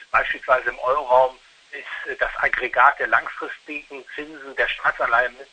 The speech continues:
mittlerweile negativ. Und da ist letztlich gar kein sinnvolles Bewertungsmaß mehr anzuführen. Also das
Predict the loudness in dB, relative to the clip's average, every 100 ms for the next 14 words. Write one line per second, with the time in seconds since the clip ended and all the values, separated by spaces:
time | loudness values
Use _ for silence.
0 | _ -14 -2 2 4 4 2 -4 4 4
1 | 4 -8 -12 -14 -16 -16 -18 -18 -2 0
2 | 2 -2 -2 -4 -4 -8 -2 0 0 -2
3 | -6 -6 -2 0 0 -4 -8 -14 -10 0
4 | 2 2 -2 -6 2 2 2 0 2 2
5 | -2 -12 -12 -12 -8 -4 0 0 0 -6